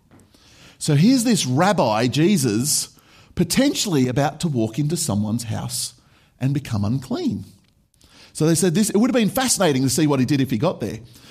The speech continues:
But again, the centurion sends friends out to him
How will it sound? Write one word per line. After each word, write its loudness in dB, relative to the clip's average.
But 2
again, 2
the 0
centurion 0
sends -2
friends -4
out -4
to -6
him -8